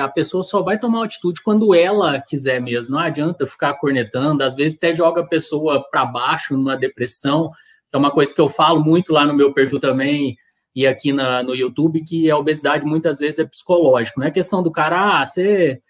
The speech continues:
você é relaxado, você não é." Eu comparo sempre com uma, com alcoolismo, né, com uma droga. Então, ninguém sai do alcoolismo, fica no alcoolismo porque é relaxado. Então, é, é uma doença psíquica que também, isso é comprovado, né?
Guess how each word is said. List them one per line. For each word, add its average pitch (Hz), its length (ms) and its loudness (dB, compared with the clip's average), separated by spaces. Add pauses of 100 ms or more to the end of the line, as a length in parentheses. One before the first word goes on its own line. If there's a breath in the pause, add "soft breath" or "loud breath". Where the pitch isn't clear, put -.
(180)
você 190 120 -2
é 185 40 4
relaxado, 160 880 0
você 170 180 -4
não 170 160 0
é." 151 340 0 (300 soft breath)
Eu 139 60 -6
comparo 165 360 0
sempre 175 320 -2
com 214 100 2
uma, 214 460 2
com 196 160 -4
alcoolismo, 160 720 2
né, 151 140 0
com 156 140 -4
uma 139 160 0
droga. 127 580 0
Então, 156 340 -8
ninguém 143 540 -2
sai 143 300 -2
do 135 100 2
alcoolismo, 135 640 -2
fica - 180 -4
no 135 80 0
alcoolismo 135 360 -4
porque 165 120 0
é 156 40 4
relaxado. 120 840 -4
Então, 151 300 -6
é, 139 320 -2
é 139 40 -4
uma 165 160 0
doença 185 640 0
psíquica 143 640 -4
que 135 80 -8
também, 120 320 -4
isso - 180 -6
é 156 260 2
comprovado, 120 680 0
né? 123 80 -10